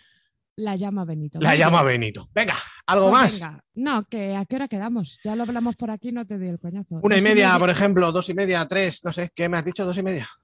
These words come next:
Speaker 1: A las, no, yo creía que es que querías quedar muy tarde. ¿A las dos en tu casa?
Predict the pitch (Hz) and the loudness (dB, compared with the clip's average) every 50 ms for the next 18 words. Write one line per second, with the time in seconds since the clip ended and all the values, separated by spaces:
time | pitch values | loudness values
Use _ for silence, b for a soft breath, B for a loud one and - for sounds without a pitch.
0 | - 214 226 226 214 214 202 185 - - 196 220 262 294 233 196 175 - 190 208 | -12 -8 -6 -6 -4 -6 -6 -8 -8 -8 -6 -6 -6 -6 -6 -8 -10 -8 -12 -12
1 | 208 214 - 240 214 - 233 208 - 220 214 196 - - 202 190 185 185 175 - | -12 -10 -10 -12 -12 -12 -12 -10 -8 -8 -8 -8 -8 -6 -6 -2 -2 -2 -2 -2
2 | 214 220 214 190 180 175 165 220 240 220 262 277 254 269 269 - 294 262 - - | -4 -4 -2 -2 -2 -4 -4 -4 -4 -4 -4 -8 -8 -10 -10 -10 -10 -12 -12 -12
3 | 156 135 | -14 -14